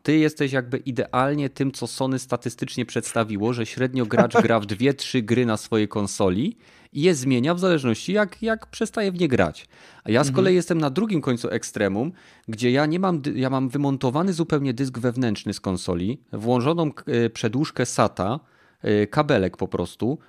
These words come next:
Speaker 1: który
Speaker 2: Mhm.
Speaker 1: wychodzi mi z tyłu konsoli przez kawałek wyłamanego plastiku i idzie do
Speaker 2: <laughs>
Speaker 1: obudowy zewnętrznej, która jest normalnie zasilana z zewnętrznego zasilacza, w którym jest dysk pięcioterabajtowy.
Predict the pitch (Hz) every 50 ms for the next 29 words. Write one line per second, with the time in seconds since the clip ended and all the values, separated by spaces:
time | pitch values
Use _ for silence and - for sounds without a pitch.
0 | _ - - - 131 120 117 104 117 110 127 120 160 151 139 139 123 117 107 98
1 | - - - 143 147 139 131 - - 120 113 - - 123 123 120 113 - - 104
2 | 95 - - - 107 113 120 120 120 107 101 110 110 113 107 107 104 107 107 101
3 | 107 101 - 104 95 - - - 90 - - 101 123 156 - - - - - -
4 | - _ _ _ - 131 156 - 156 147 135 143 135 127 180 180 147 143 120 120
5 | 131 120 120 165 202 185 123 101 95 92 92 113 110 113 120 113 104 98 92 -
6 | - 123 170 - - 240 233 214 190 190 185 170 165 165 165 165 147 131 143 -
7 | - 143 139 139 135 123 117 127 120 117 117 113 110 - - 131 127 123 123 107
8 | 117 113 - - 110 107 117 - - 147 - - - - 135 135 131 131 123 -
9 | - 110 98 139 135 - - - 131 123 123 - 117 - 120 113 110 101 104 101
10 | 101 - 98 87 85 92